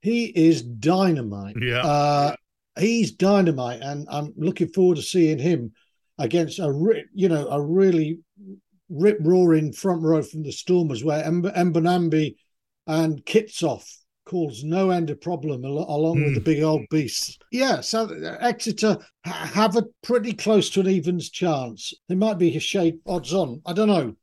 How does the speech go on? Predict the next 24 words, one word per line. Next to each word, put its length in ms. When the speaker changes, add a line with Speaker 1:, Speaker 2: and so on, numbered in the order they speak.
Speaker 1:
I 80
don't 260
think 340
whoever 260
wins 340
that 220
match 280
will 120
win 120
the 80
tournament, 600
but 140
I 180
think 580
if 200
you 120
said 360
what 180
will 100
be 160
the 100
most 320
exciting 800
game, 520